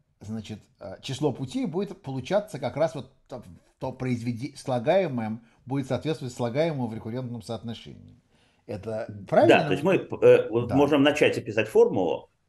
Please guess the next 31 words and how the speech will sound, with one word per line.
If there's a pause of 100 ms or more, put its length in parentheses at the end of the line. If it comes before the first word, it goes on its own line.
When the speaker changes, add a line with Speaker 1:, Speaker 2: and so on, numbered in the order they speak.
(140)
Speaker 1:
Да.
Speaker 2:
Это
будет
некоторая
сумма
по
M
как
раз.
M
равно
единице
до
N. (1040)
Speaker 1:
Да,
это
соответствует
разбиению
на
группу.
Прекрасно,
да. (1700)
Speaker 2:
Да,
теперь
посчитаем
каждую
группу.
Значит, (300)
посчитаем,
э,
значит,